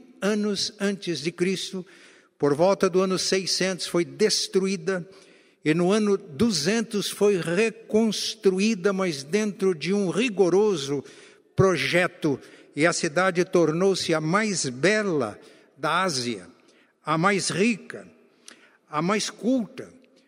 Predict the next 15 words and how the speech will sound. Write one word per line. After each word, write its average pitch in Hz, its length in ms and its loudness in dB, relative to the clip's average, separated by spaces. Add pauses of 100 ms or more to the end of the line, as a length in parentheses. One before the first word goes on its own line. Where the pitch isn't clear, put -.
(220)
e 185 140 6
a 202 80 0
mais 233 580 2
fiel 214 760 2 (120)
a 190 100 0
Roma. 180 600 0 (840)
Ela 180 220 2
era 185 160 2
chamada 185 760 0
a 185 120 4
coroa 214 640 4
da 170 240 0
Ásia, 117 460 -4 (360)
a 175 140 2
flor 196 880 0